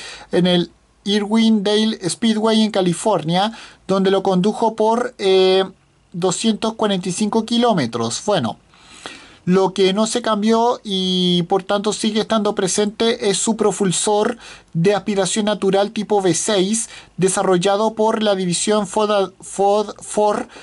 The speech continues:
Advante-, no, Ford Advanced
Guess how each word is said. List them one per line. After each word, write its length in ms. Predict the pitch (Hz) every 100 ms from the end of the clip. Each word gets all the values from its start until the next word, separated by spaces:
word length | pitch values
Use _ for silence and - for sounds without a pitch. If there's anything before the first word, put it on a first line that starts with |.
| - _
Advante-, 760 | 185 165 180 202 190 220 214 - _ _ _ -
no, 300 | 180 156 - _
Ford 380 | - - 214 233
Advanced 640 | 196 170 190 202 190 226 220